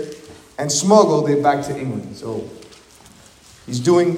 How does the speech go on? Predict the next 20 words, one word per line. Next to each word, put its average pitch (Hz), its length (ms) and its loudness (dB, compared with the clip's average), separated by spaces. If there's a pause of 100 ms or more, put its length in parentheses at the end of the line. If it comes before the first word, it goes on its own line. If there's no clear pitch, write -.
he's, 123 280 -8
he's, 120 300 -8
he's 120 140 -8
translating 135 380 -4
the 151 100 -6
Bible, 165 380 4
he's 117 160 -2
smuggling, 151 420 2
he's 127 140 0
doing 147 240 0
it 143 80 2
against 131 640 0 (440)
what 123 380 -2
the 127 100 -4
authorities 135 480 4
told 131 160 2
him 117 140 -2
not 139 180 4
to 120 120 -2
do. 95 260 -6